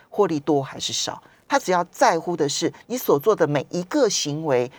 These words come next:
对于你的公司的潜力发挥，对于你的顾客好不好，对你的供应商好不好。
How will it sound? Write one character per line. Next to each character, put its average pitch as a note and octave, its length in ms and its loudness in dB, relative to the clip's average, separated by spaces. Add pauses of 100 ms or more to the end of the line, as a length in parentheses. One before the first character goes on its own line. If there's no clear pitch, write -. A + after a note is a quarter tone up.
(180)
对 A3+ 220 4
于 D#3 220 2
你 C#3 160 -6
的 B2 100 -2
公 G3 240 -4
司 F#3 140 -12
的 F3+ 120 2
潜 C#3+ 300 -2
力 E3+ 160 -2
发 C3+ 240 -2
挥， C3+ 340 0 (220)
对 B3 180 4
于 F3+ 120 -2
你 E3 120 -4
的 B2 140 -4
顾 B3 180 0
客 E3 220 0
好 - 180 0
不 - 120 -6
好， - 200 0
对 F#3 200 -4
你 A#2 80 -8
的 A#2 100 -6
供 D#3 220 -2
应 C#3 100 -6
商 A2 180 -6
好 - 140 -10
不 - 100 -14
好。 - 240 -12